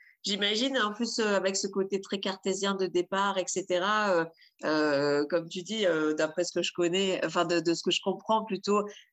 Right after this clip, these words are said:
euh, effectivement, il y a ce côté cartésien et, euh, déjà, je pense que pour arriver à le dire, il faut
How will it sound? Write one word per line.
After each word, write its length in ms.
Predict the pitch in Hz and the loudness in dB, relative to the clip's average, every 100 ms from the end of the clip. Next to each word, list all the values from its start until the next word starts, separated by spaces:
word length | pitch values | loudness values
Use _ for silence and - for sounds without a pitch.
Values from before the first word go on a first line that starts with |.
| - | 0
euh, 580 | 165 160 151 143 135 135 | 4 4 4 4 2 2
effectivement, 460 | 160 156 156 180 196 | 0 -2 -4 -2 0
il 60 | |
y 40 | 160 | 0
a 40 | |
ce 100 | - | 0
côté 300 | - 170 165 | -2 0 0
cartésien 580 | 185 - 196 180 226 214 | -2 0 0 0 2 2
et, 340 | 170 160 156 | 2 2 4
euh, 280 | 151 147 151 | 4 2 0
déjà, 440 | 156 165 185 214 208 | 2 0 2 2 0
je 80 | - | 0
pense 200 | 190 190 | -2 -2
que 100 | - | -4
pour 180 | 156 175 | -2 0
arriver 300 | 160 160 165 | 2 2 2
à 60 | 160 | 0
le 60 | |
dire, 160 | 156 202 | 0 0
il 100 | 202 | 0
faut 280 | - 165 | 0 0